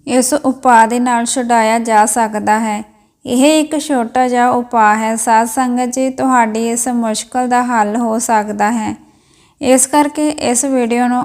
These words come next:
ਅੰਤ ਤੱਕ ਜ਼ਰੂਰ ਦੇਖਿਓ ਤੇ ਵੀਡੀਓ ਨੂੰ ਸ਼ੁਰੂ ਕਰਨ ਤੋਂ ਪਹਿਲਾਂ ਤੁਹਾਨੂੰ ਸਾਰਿਆਂ ਨੂੰ ਬੇਨਤੀ ਹੈ ਕਿ ਜੇਕਰ ਤੁਸੀਂ ਸਾਡੇ ਚੈਨਲ 'ਤੇ ਪਹਿਲੀ ਵਾਰ ਆਏ ਹੋ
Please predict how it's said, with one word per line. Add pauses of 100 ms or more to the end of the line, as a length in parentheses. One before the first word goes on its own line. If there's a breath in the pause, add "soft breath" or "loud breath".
ਅੰਤ (120)
ਤੱਕ
ਜ਼ਰੂਰ
ਦੇਖਿਓ
ਤੇ
ਵੀਡੀਓ
ਨੂੰ
ਸ਼ੁਰੂ
ਕਰਨ
ਤੋਂ
ਪਹਿਲਾਂ
ਤੁਹਾਨੂੰ (640 soft breath)
ਸਾਰਿਆਂ
ਨੂੰ
ਬੇਨਤੀ
ਹੈ
ਕਿ
ਜੇਕਰ
ਤੁਸੀਂ
ਸਾਡੇ
ਚੈਨਲ
'ਤੇ
ਪਹਿਲੀ
ਵਾਰ
ਆਏ
ਹੋ